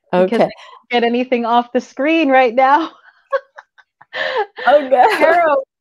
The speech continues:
Speaker 1: the arrow is stuck, and I don't even know how to
Speaker 2: Okay.
Speaker 1: end the broadcast now. <laughs>
Speaker 2: Oh. <laughs> Well, we'll just stay. <laughs> And, well,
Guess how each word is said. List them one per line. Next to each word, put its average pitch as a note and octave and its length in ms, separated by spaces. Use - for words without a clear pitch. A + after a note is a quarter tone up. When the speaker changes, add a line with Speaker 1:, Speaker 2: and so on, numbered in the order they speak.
Speaker 1:
the C4 120
arrow D#4 360
is C4+ 260
stuck, D4+ 340
and G#3+ 580
I A#3 100
don't B3+ 160
even B3 180
know B3 160
how B3+ 160
to A#3 60
Speaker 2:
Okay. A#3 80
Speaker 1:
end - 0
the A#3 180
broadcast B3+ 680
now. G#3+ 340
<laughs> - 160
Speaker 2:
Oh. C#4+ 360
<laughs> - 140
Well, D#4 140
we'll D4 100
just C4 240
stay. F#3+ 560
<laughs> - 40
And, A#3 220
well, - 80